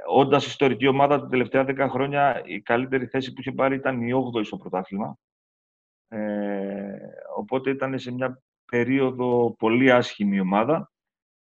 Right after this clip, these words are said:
Μπορέσαμε και επαναφέραμε την ομάδα μέσα σε μια σεζόν στα ψηλά.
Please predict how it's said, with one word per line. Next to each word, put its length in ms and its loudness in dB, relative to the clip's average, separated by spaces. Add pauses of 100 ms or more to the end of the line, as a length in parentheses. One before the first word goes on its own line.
(100)
Μπορέσαμε 580 4
και 60 -4
επαναφέραμε 640 2
την 100 -6
ομάδα 240 2
μέσα 180 -2
σε 160 0
μια 240 4
σεζόν 720 4 (760)
στα 220 0
ψηλά. 600 4